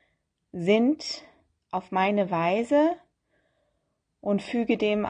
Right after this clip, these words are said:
natürlich auch noch etwas hinzu, was deren Bedeutung steigert.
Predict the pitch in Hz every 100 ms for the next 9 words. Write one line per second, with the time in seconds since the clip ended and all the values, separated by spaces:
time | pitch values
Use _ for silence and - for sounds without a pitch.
0 | - 190 190 220 202 - 185 190 - 220
1 | 190 185 - - - - _ _ _ _
2 | _ _ _ - 185 185 175 - 202 180
3 | - - 190 175 151 - _ _ _ _
4 | _ _ _ _ _ _ - 160 175 175
5 | 175 - - - 175 175 175 165 165 170
6 | 165 - 165 160 - 165 156 156 - -